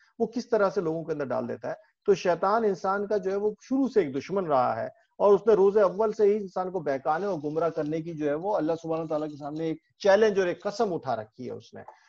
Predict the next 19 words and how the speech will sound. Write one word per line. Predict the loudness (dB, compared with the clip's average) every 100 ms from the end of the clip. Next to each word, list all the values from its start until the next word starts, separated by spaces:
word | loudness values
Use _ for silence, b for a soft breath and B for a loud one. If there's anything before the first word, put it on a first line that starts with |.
| B _
कि | 8
उसने | 8 6 6
लोगों | 6 4 4
के | 2
जहन | 2 -2 -2
में | -4
मुख्तलिफ | -4 -4 -6 -4
ख्यालात | 0 2 2 0
और | -4
वसवसे | -4 -10 -14
पैदा | -4 0 0
किए | -2 -6 -6
कि | -4
ये | -6
सितारे, | -6 -4 -2 0 2 2 4 2 0
चांद, | -4 -2 -2 -2 -4 -6 -10
सूरज, | -8 -6 -2 -2 0 -2 -4
आग, | -4 0 2 4 2 0 -2
दरख्त | 4 4 4